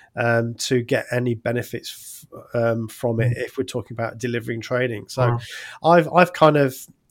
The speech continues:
Speaker 1: I, I've dabbled and I'd like to do more. And if any listeners want to meet me virtually and have a go, um, then we can do, you know, and I'm quite keen
Speaker 2: Mm.
Speaker 1: to,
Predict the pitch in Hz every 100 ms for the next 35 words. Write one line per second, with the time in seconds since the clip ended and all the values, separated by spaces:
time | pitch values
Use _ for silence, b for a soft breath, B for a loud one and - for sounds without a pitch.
0 | - 156 147 147 - 156 156 165 170 175
1 | - 143 139 135 131 147 156 - - 143
2 | 135 131 135 147 175 170 147 151 156 139
3 | 139 - 139 127 117 - 147 123 127 104
4 | - 131 120 127 127 - - 127 113 131
5 | 131 - 131 123 123 - - 123 123 123
6 | 117 - B B B B - 139 127 113
7 | 147 180 190 127 117 - - 117 113 113
8 | 117 113 156 170 170 247 254 143 113 156
9 | 151 131 165 175 - 208 135 - 175 165
10 | 151 135 127 120